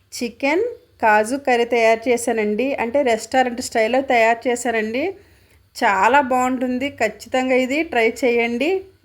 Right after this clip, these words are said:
ఓకే అండి, ఎలా తయారు చేయాలో చూద్దాం, వచ్చేయండి. Welcome to Anaga's Mom Kitchen and Vlogs. హెల్దీగా తింటూ హెల్దీగా ఉండండి. ముందుగా మనం ఒక బౌల్లో వన్ టేబుల్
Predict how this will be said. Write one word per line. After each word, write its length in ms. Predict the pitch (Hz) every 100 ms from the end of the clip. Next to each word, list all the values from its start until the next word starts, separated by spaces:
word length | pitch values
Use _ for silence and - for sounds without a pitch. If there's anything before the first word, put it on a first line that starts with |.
| 220
ఓకే 240 | 220 269 262
అండి, 240 | 247 247 392 415 220
ఎలా 120 | 208 214
తయారు 200 | 233 233
చేయాలో 180 | 240 233
చూద్దాం, 240 | 233 226 240
వచ్చేయండి. 400 | 202 214 175 170 - - - - -
Welcome 340 | 254 277 294 294
to 60 | 302 -
Anaga's 320 | 254 254 254 269
Mom 180 | 254 247 240
Kitchen 280 | 220 - 247
and 80 | 240 208
Vlogs. 340 | 202 277 - - _ -
హెల్దీగా 380 | 208 214 240 233
తింటూ 260 | 254 240 349 370
హెల్దీగా 360 | 339 320 302 294
ఉండండి. 360 | 285 269 269 269 269 _ _ _ - -
ముందుగా 340 | 233 254 294 320 262
మనం 180 | 240 339 466 - _ _ _ _ _ _ _ -
ఒక 160 | 220 247 208
బౌల్లో 420 | 208 240 285 285 359
వన్ 140 | 262 262
టేబుల్ 260 | 247 247